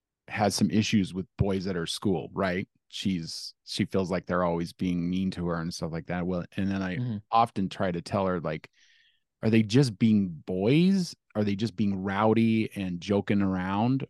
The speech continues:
Speaker 1: Or is it, are they actually being mean?" Now, it's probably both.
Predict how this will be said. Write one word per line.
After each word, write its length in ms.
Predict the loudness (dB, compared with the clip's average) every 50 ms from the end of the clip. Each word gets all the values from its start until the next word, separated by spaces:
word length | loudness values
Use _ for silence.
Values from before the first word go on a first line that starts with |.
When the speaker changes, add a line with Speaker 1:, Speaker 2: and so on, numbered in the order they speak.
| _ _
Speaker 1:
Or 160 | -4 -2 -2 -2
is 140 | -4 -4
it, 100 | -8 -10 -4 -2
are 100 | -2 0
they 140 | 0 -2 -2
actually 380 | -4 -6 -6 -6 -4 -2 -2 -2
being 380 | 0 -2 -2 0 -2 -2 -2
mean?" 360 | -2 -4 -4 -6 -8 -14 -18 -20 -20 _ _ _ _ _ _ _ _ 2
Now, 260 | 4 4 4 2 0 -4 _ _
it's 180 | -2 -2 -2 -2
probably 520 | -2 2 2 4 4 2 0 0 -2 -4
both. 520 | -2 -4 -4 -6 -6 -8 -12 -18 -20 -20